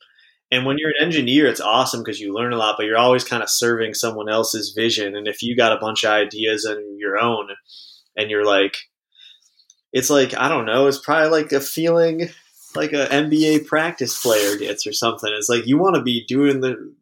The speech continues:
in the game, like, fucking hooping, not just, you know, facilitating other people's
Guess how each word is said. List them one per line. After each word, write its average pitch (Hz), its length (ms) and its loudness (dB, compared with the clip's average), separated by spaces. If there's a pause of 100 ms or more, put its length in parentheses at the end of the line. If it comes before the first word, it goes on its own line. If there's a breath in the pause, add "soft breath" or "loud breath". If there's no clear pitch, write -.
(160)
in 135 180 2
the 135 120 2
game, 113 420 2
like, 98 260 -10 (460)
fucking 120 440 0
hooping, 110 480 2
not 101 240 -4
just, - 460 -4 (1400)
you 117 100 -4
know, 101 220 0
facilitating 110 880 0
other 107 260 0
people's 95 760 -6